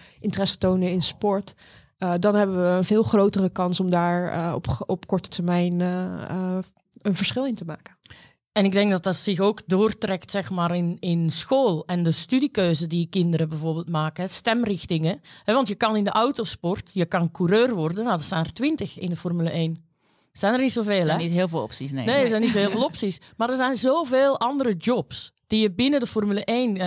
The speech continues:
Speaker 2: kunt doen, hè. Kijk naar, eh, Claire, kijk naar mij, maar Hannah Schmidt bijvoorbeeld, hè, Red Bull, strategie.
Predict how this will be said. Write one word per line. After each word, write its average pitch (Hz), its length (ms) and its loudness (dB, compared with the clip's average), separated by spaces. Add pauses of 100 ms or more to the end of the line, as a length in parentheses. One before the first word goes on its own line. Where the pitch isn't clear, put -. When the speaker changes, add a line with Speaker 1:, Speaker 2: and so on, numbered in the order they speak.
Speaker 2:
kunt 185 240 2
doen, 240 220 0
hè. 214 100 2
Kijk - 260 -8
naar, 175 280 0
eh, 180 160 -4
Claire, 269 340 -2
kijk - 220 -10
naar 185 120 -2
mij, 254 280 2
maar 190 220 -4 (280)
Hannah 240 260 2
Schmidt - 440 -4
bijvoorbeeld, 165 640 0
hè, 208 140 4
Red 202 320 0
Bull, 196 260 0
strategie. 202 720 0